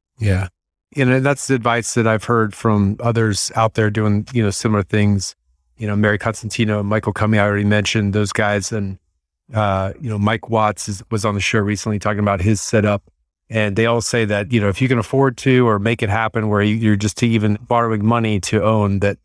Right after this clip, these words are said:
owning is, is probably the best way to go. But again, if you don't wanna take on all that, you, you know, renting and then growing and then buying as you go, I, I, I've seen people be successful at that as well. I, I mentioned these other,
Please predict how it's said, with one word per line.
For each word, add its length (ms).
owning 300
is, 200
is 180
probably 220
the 100
best 240
way 80
to 100
go. 300
But 220
again, 540
if 60
you 80
don't 100
wanna 180
take 240
on 220
all 180
that, 320
you, 140
you 120
know, 100
renting 580
and 100
then 80
growing 460
and 100
then 240
buying 360
as 180
you 80
go, 320
I, 100
I, 280
I've 80
seen 200
people 420
be 160
successful 480
at 60
that 180
as 140
well. 300
I, 160
I 140
mentioned 340
these 140
other, 380